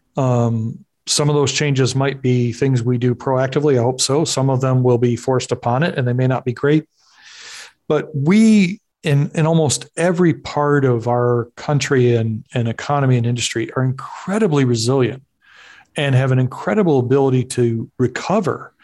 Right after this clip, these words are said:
Um, we have some amazing professionals in the healthcare delivery system. We have amazing quality. And I have no doubt that even if it,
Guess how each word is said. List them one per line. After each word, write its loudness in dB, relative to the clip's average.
Um, 0
we 2
have 0
some -2
amazing 0
professionals -2
in 0
the -4
healthcare -2
delivery 2
system. -4
We -2
have -2
amazing 0
quality. 0
And 2
I 0
have 2
no 2
doubt 0
that -2
even 2
if 0
it, -4